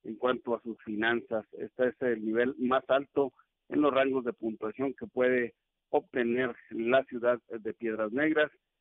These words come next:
eh, y que alcanza niveles similares a, eh, metrópolis como Saltillo, San Pedro Garza García, la Ciudad de México y otras, eh, ciudades importantes del país. Solo nueve ciudades en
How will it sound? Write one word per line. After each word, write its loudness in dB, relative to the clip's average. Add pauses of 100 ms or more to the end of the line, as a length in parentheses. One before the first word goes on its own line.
(160)
eh, -2
y -4
que 2
alcanza -2
niveles 0
similares 2 (160)
a, 0 (360)
eh, -8
metrópolis -2
como -2
Saltillo, -2
San -8
Pedro 0
Garza 0
García, 2
la 0
Ciudad 0
de 2
México -4
y -2
otras, 0 (520)
eh, -4
ciudades 2
importantes -2
del -2
país. -4
Solo 2
nueve 2 (160)
ciudades 2 (120)
en -8